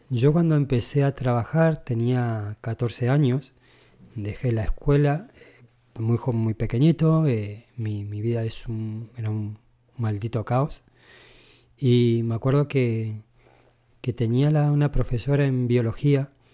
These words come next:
que me dijo un día: "Diego, ¿qué pasó que pasaste de un nueve a un dos? El, de un mes a otro".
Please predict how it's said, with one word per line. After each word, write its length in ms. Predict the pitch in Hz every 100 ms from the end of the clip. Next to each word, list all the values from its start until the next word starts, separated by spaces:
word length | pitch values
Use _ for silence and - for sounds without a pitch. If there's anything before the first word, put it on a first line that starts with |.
| _ _ _ _ _
que 140 | - 117
me 160 | 117
dijo 300 | 123 123 -
un 100 | 127
día: 380 | 113 110 107 107
"Diego, 300 | 110 135 127
¿qué 140 | - 143
pasó 380 | 156 143 139
que 120 | 123 117
pasaste 640 | 104 - 131 - 127 117
de 180 | 113 117
un 200 | 120 117
nueve 520 | 123 131 120 113 110 _ _ _ _ _ _ _ _ _ _ _ _ _ _
a 140 | - 110
un 200 | 110 101
dos? 420 | 127 - - _ _ _ _ _ _ -
El, 300 | 113 113 107
de 100 | 120
un 140 | 117
mes 220 | 120 120 110
a 100 | 110
otro". 380 | 123 98 -